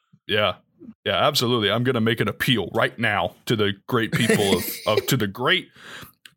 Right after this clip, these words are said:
Speaker 1: tolerant people of four chan, uh, <laughs> to make an addendum to Rule twenty-nine. Rule thirty actually fits in fairly well with Rule twenty-nine. There are no girls on the internet.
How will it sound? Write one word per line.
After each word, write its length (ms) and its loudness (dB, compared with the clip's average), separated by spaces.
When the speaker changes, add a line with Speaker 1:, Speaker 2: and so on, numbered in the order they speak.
Speaker 1:
tolerant 580 0
people 340 0
of 100 0
four 240 0
chan, 400 0
uh, 180 2
<laughs> 0 -
to 400 0
make 180 0
an 60 2
addendum 380 2
to 100 -2
Rule 180 2
twenty-nine. 500 0
Rule 200 2
thirty 480 -2
actually 280 -2
fits 240 0
in 80 0
fairly 320 0
well 240 2
with 100 0
Rule 220 0
twenty-nine. 520 0
There 220 0
are 200 2
no 180 -2
girls 320 0
on 100 0
the 120 2
internet. 320 2